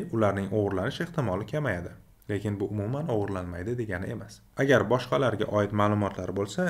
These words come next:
nimalar saqlash mumkin va mumkin emasligini bildiruvchi qonunlar bilan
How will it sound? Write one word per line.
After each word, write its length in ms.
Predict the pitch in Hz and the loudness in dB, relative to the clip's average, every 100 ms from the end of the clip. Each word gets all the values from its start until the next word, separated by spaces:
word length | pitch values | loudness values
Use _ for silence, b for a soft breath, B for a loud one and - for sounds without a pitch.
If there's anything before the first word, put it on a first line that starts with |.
| 175 | -2
nimalar 400 | - 101 101 156 | -2 0 2 0
saqlash 400 | - 139 127 123 | -2 -2 -2 0
mumkin 400 | 113 107 110 117 107 107 - 117 | -4 -4 -4 -4 -4 -10 -10 -2
va 140 | 107 | 0
mumkin 400 | 107 107 110 110 | 0 0 0 0
emasligini 400 | 101 92 98 117 151 | -2 -2 -4 -2 2
bildiruvchi 440 | 139 110 101 - | 2 2 0 -2
qonunlar 400 | 147 120 98 113 | -2 0 0 0
bilan 200 | 113 98 | -2 -4